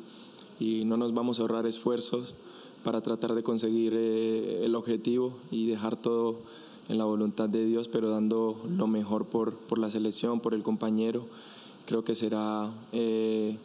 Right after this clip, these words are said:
una bendición poder jugar, eh, este partido y seguramente, eh, sabemos lo que representa Messi para, para Argentina, pero creo que no es simplemente él. Eh, tienen varios jugadores que,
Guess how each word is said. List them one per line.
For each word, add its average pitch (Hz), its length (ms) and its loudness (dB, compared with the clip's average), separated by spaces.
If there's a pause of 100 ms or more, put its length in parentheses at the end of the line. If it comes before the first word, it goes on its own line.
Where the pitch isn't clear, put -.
(540)
una 113 200 2
bendición 107 500 2
poder 110 240 0
jugar, 110 260 2
eh, 110 540 -2
este 113 200 -2
partido 117 500 2
y 107 160 0 (680)
seguramente, 117 1000 2
eh, 107 360 -6
sabemos 113 360 2
lo 117 100 0
que 117 100 -2
representa 110 520 0
Messi 113 420 0 (480)
para, 107 400 -2 (100)
para 113 160 0
Argentina, 117 640 0 (680)
pero 110 220 0
creo 113 220 0
que 117 120 0
no 110 120 4
es 110 200 2
simplemente 113 840 2
él. 107 220 0
Eh, 104 500 -2
tienen 110 800 2
varios 117 300 2
jugadores 110 560 2
que, 107 260 0